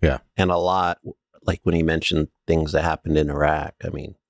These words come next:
Speaker 1: How would, how would something like that, like, how would your, if you didn't tell your friends these stories and then you're on a Ouija board and suddenly it's like, "Hey, what happened to this person?" Or, "Remember when this happened in Iraq?" And you're like,
Speaker 2: Yeah.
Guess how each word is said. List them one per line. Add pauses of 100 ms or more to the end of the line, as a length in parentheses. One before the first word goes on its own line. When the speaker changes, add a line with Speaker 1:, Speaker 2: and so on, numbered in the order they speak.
(220)
Speaker 1:
How
would,
how
would
something
like
that,
like,
how
would
your,
if
you
didn't
tell
your
friends
these
stories
and
then
you're
on
a
Ouija
board
and
suddenly
it's
like,
"Hey, (160)
what
happened
to
this
person?"
Or,
"Remember
when
this
happened
in
Iraq?"
And
you're
like,
Speaker 2:
Yeah.